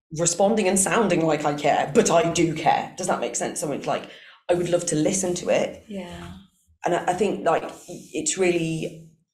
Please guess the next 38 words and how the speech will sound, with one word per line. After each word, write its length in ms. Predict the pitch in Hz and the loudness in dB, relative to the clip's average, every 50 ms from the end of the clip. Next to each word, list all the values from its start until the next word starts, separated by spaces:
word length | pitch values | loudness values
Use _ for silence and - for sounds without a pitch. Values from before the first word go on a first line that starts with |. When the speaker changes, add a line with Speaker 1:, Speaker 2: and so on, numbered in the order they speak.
| _ _ _ _ - | _ _ _ _ -2
Speaker 1:
I'm 160 | 160 170 175 180 | 0 0 2 2
really 240 | 185 180 175 160 | 2 2 2 2
lucky 240 | 156 156 151 - 147 | 0 0 0 -2 -4
to 60 | 147 | -6
have 140 | 147 - 147 | -4 -2 -2
such 300 | - - - - - - - - - - - | 0 0 0 -2 -2 -4 -10 -14 -20 -16 -8
great 400 | - 156 151 147 147 147 143 - | -2 0 2 4 4 2 2 -2
people 240 | - 147 143 143 143 | -4 -6 -6 -4 -4
in 60 | 139 | -4
my 120 | 139 139 139 | -2 -2 0
life 260 | 139 139 135 131 - | 0 0 -2 -2 -4
that 100 | - - | -6 -6
can 480 | - 147 139 135 - - - - - - - - | -6 -6 -6 -6 -8 -10 -12 -14 -14 -10 -4 -2
understand 680 | 165 156 147 147 151 147 - - 156 160 160 165 165 | 0 0 0 0 -2 -2 -2 -2 -2 -2 -2 -2 -2
that. 340 | 185 220 247 262 247 - - | 0 0 0 0 -2 -4 -4
So, 180 | - - 151 147 | -2 0 0 2
like, 380 | 147 143 147 143 - - - - - - - - - _ | 2 0 0 -2 -4 -8 -12 -18 -20 -20 -20 -20 -14 _
you 120 | - 160 | -4 0
know, 160 | 165 147 139 139 | 0 0 0 0
say 260 | 135 - 139 139 139 | 0 0 0 0 0
with, 220 | 139 139 143 - | -2 -6 -4 0
like, 260 | 143 139 139 127 - | 0 0 0 0 -2
sometimes 380 | - - 151 143 143 147 139 131 | -2 -2 -2 -2 -4 -4 -6 -6
in 80 | - 135 | -6 -8
the 40 | |
team, 320 | 131 - - 170 143 120 104 | -6 -2 -2 0 0 0 -2
I 60 | 101 | -4
can 140 | - - 135 | -6 -8 -8
be 100 | 139 135 | -6 -4
like, 320 | 131 131 131 - - - - - _ _ _ _ _ _ _ _ _ _ - 165 147 - - | -2 -2 -2 -4 -6 -10 -16 -20 _ _ _ _ _ _ _ _ _ _ -14 -14 -14 -10 -2
give 160 | - 180 175 175 | 0 2 2 2
me 120 | 180 165 | 2 0
stuff 460 | 156 - - 143 147 - - - - - | 0 2 0 0 -2 -2 -8 -12 -16 -12
through 240 | - - 151 147 143 | -6 -4 -2 0 0
message 400 | 147 165 160 151 - 170 156 151 | 2 0 0 0 0 -2 -2 -2
or 120 | 151 143 147 | -4 -4 -6
through 160 | - 127 - - | -6 -8 -4 -4
email, 600 | 156 143 - - 95 95 123 143 165 170 - | -4 -2 -4 -4 -6 -4 -4 -4 -6 -6 -10